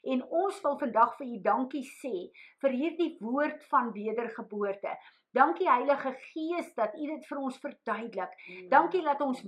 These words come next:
Speaker 1: weet soos wat ons weet, ons moet in die Gees wedergebore word en nie net tot bekering kan kom nie. Daarom weet ons, in hierdie dag kom vra ons, Here, vergewe my asseblief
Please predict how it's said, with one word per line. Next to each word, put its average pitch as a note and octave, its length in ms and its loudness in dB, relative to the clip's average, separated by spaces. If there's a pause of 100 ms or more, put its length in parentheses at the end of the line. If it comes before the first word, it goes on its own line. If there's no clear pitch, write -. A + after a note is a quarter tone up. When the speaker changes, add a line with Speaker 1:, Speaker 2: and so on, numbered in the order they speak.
Speaker 1:
weet D4+ 540 -2
soos D4 220 -8
wat B3+ 160 0
ons B3+ 220 -4
weet, C4+ 420 -2
ons B3+ 240 -4
moet A#3+ 160 -6
in A#3 160 -4
die G#3 180 -10
Gees F4 600 -2
wedergebore C#4+ 1080 0
word A3 300 -2
en A#3 240 -4
nie E4 220 -4
net D4 280 -4
tot C4+ 220 -8
bekering A#3+ 580 -8
kan G#3+ 240 -2
kom G3+ 220 -6
nie. D#3+ 160 -14 (440)
Daarom D4 420 6
weet D#4+ 420 -2
ons, G#3 320 -6 (300)
in C4 180 6
hierdie D4 400 -2
dag A#3+ 280 6
kom A#3+ 200 -4
vra C4 320 0
ons, A#3+ 320 -4
Here, B3 540 -4 (460)
vergewe E4+ 840 2 (320)
my B3+ 340 4
asseblief G#3+ 600 -4